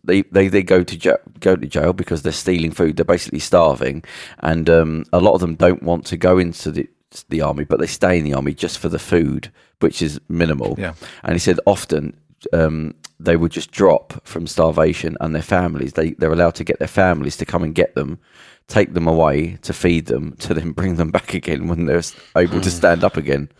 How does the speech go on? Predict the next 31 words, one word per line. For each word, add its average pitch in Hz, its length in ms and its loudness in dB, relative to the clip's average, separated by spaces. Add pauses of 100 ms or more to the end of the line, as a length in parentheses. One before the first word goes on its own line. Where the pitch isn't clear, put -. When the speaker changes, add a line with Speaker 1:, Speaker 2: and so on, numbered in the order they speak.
(460)
Speaker 3:
It's 202 200 0
so 269 160 0
very 165 240 4
odd 110 240 2
because 95 340 -6
obviously, 110 300 -6
I 95 80 -2
mean, 85 280 -4
of - 160 -12
course, 92 280 -8
it's - 120 -16
very 90 200 -2
well 85 240 -4
stage 87 480 -4
managed, 73 500 -6
but - 80 -6
the 104 80 -6
fact - 240 -4
is - 260 -8 (120)
that - 260 -8 (640)
I 110 120 0
can 151 120 -2
only 117 80 2
speak - 240 -6
for 98 80 -10
myself, 92 320 -2
and 92 80 -14
perhaps - 240 -6
it's 90 140 -12
my 92 160 -2
ignorance, 60 400 -10